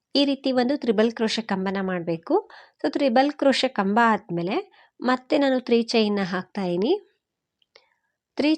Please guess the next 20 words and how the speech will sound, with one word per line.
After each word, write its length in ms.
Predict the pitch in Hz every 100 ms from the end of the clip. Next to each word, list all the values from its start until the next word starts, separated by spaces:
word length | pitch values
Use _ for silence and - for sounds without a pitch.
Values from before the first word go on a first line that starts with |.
| 320
ಚೈನ್ನ 260 | 277 247 220 190
ಹಾಕಿ 320 | - 247 320 403 - _ _ - 254
ಕೊನೆ 300 | 247 269 311 - 226 240
ಎರಡು 200 | 240 214
ಲೂಪಿಂದ 380 | 247 240 247 233 208 214
ಒಂದು 140 | 240 233
ಮಾಡಿರ್ತೀವಲ್ಲ, 520 | 214 196 208 208 262 - 240
ಆ 40 | 247 240 240
ಎರಡು 220 | 269 233
ಲೂಪ್ 260 | 254 277 254
ಒಳಗಡೆ 320 | 202 185 180 180
ಈ 40 | 180
ರೀತಿ 220 | 180 269 403 - - _ _ _ _ _ _ _ _ _ _ _ _ - 226
ನೀಡಲ್ನ 340 | 226 269 262 226
ಹಾಕಿ 240 | 240 - 269 269
ಥ್ರೆಡ್ನ 340 | 233 185 202 202 208
ತಂದು 300 | 196 220 415 - _ _ - - 269
ಈ 20 | 269
ತ್ರೀ 140 | 254 262 269
ಚೈನ್ನ 320 | 247 202 220